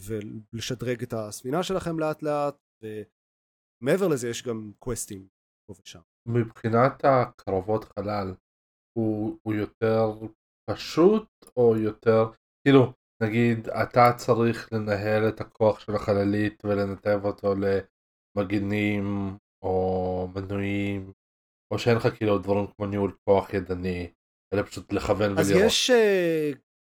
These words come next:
Speaker 1: דברים שצריך, משאבים שצריך לנהל בזמן הקרב. לכל, לכל כלי נשק ספציפי יש את ה-, כזה,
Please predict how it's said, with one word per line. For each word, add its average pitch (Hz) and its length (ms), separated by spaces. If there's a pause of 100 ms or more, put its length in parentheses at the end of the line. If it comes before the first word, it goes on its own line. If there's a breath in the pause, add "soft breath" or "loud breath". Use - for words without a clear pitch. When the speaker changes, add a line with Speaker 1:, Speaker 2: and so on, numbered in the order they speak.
(180)
Speaker 1:
דברים 135 300
שצריך, 135 500
משאבים 151 480
שצריך 139 440
לנהל 127 300
בזמן 117 500
הקרב. 117 880 (960)
לכל, 151 600 (320)
לכל 165 380
כלי 160 160
נשק 147 460 (380)
ספציפי - 460
יש 131 240
את - 120
ה-, 127 160
כזה, 123 320